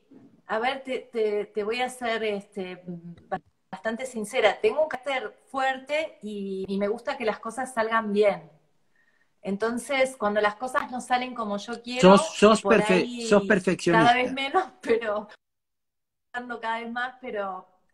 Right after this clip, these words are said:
Speaker 1: es como que me agarra como, "Mm", ¿no?
Speaker 2: Sos, sos perfeccionista,
Speaker 1: ¿Se cortó?
Speaker 2: digamos.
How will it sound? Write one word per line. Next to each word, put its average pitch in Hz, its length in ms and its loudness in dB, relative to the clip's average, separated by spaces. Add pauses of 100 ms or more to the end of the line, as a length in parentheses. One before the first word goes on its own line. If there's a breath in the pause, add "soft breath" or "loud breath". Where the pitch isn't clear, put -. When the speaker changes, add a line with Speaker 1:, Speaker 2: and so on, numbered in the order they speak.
(340)
Speaker 1:
es 214 200 -14
como 202 280 -8
que 185 100 -12
me 185 100 -10
agarra 180 340 -8
como, 175 280 -12
"Mm", 196 420 -8 (400)
¿no? 196 420 -6 (1600)
Speaker 2:
Sos, 202 380 8
sos 208 300 2
perfeccionista, 185 680 2
Speaker 1:
¿Se - 40 -16
cortó? 110 140 -8
Speaker 2:
digamos. 131 500 -2